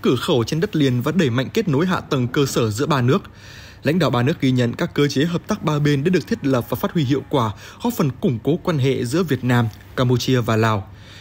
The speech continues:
Đặc biệt, hợp tác quốc phòng, an ninh tiếp tục là trụ cột chính trong quan hệ ba nước, bên cạnh các lĩnh vực kinh tế, thương mại và đầu tư vốn đang có những bước tiến đáng kể.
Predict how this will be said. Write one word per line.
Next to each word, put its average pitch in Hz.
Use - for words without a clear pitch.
Đặc 196
biệt, 180
hợp 202
tác 240
quốc 254
phòng, 117
an 127
ninh 123
tiếp 220
tục 127
là 117
trụ -
cột 127
chính 151
trong 160
quan 131
hệ 131
ba 139
nước, 165
bên 147
cạnh 147
các 202
lĩnh 208
vực 143
kinh 147
tế, 147
thương 147
mại 127
và 135
đầu 143
tư 196
vốn 139
đang 180
có 123
những 139
bước 202
tiến 127
đáng 131
kể. 127